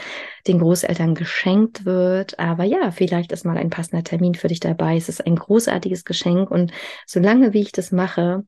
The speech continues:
habe ich immer nur positive Rückmeldungen gekriegt von den Großeltern to be oder von den Großeltern, dass sie einfach so dankbar sind,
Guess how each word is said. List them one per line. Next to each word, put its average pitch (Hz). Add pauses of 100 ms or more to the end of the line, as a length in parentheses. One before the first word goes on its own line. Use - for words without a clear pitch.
(140)
habe 170
ich 170
immer 214
nur 185
positive 202
Rückmeldungen 185
gekriegt -
von 180
den 175
Großeltern 175
to 180
be 226 (420)
oder 185
von 175
den 175
Großeltern, 180
dass 175
sie -
einfach 170
so 196
dankbar 196
sind, 180